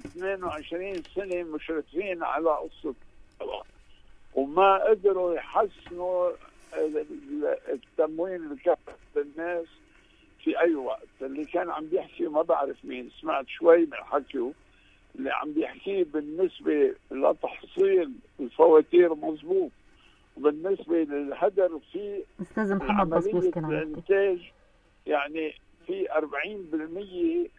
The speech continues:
Speaker 1: أربعين بالمية هدر في عملية الإنتاج ونقل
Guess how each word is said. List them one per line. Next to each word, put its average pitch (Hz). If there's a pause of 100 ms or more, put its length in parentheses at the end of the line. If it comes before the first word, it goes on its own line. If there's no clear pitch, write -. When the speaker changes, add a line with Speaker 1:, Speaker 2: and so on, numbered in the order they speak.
(140)
Speaker 1:
أربعين 156
بالمية 170
هدر 180
في -
عملية 160 (140)
الإنتاج 170 (100)
ونقل 175